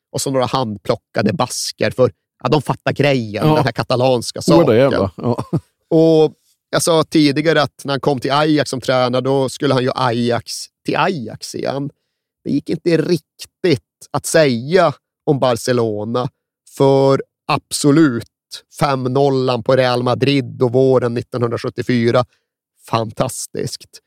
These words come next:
Speaker 1: Och de hade ju kommit en bit på vägen under Mitchells och Cruyff och med Neskens i laget där på sjuttiotalet.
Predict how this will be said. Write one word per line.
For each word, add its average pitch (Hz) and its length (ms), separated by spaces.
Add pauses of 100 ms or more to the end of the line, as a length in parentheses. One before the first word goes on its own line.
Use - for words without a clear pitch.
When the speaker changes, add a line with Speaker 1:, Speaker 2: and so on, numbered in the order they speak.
(380)
Speaker 1:
Och 139 280 (140)
de 135 120
hade 123 460
ju 139 120
kommit 147 320
en 135 160
bit 131 360
på 131 120
vägen 127 840 (440)
under 131 840 (520)
Mitchells 123 1120
och 135 140
Cruyff 117 720
och 123 80
med 123 120
Neskens 123 600
i 123 60
laget 113 400
där 117 80
på 117 120
sjuttiotalet. 117 680